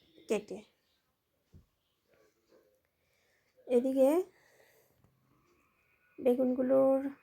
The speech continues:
মধ্যে আমি লবণ আর অল্প হলুদ দিয়ে ভালো করে মেখে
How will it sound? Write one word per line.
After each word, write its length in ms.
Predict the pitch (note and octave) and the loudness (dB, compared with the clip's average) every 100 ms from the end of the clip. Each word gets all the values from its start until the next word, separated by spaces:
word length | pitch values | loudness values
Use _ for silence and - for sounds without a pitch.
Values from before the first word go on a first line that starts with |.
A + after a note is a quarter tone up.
| _ C4+ | _ -8
মধ্যে 280 | B3 C#4+ | -6 -2
আমি 360 | A#3+ A#3 A#3+ F#4+ G#4 _ _ _ _ _ - | -2 0 2 0 -2 _ _ _ _ _ -10
লবণ 520 | B3+ B3 A#3+ A#3+ C#4+ F4 - | 0 2 4 2 0 -2 -8
আর 400 | G#3+ G#3+ G#3+ A3 | -6 -2 0 0
অল্প 260 | G#3+ G#3+ A3+ | -2 -4 -8
হলুদ 380 | A#3 G#3+ A3 A3 | -6 -4 -6 -6
দিয়ে 280 | A3 B3 D#4+ _ _ | -6 -4 -6 _ _
ভালো 240 | G#3+ G#3 G3+ | -8 -6 -6
করে 220 | G#3+ A3 | -8 -8
মেখে 480 | G#3 G3+ - D4 | -8 -12 -10 -10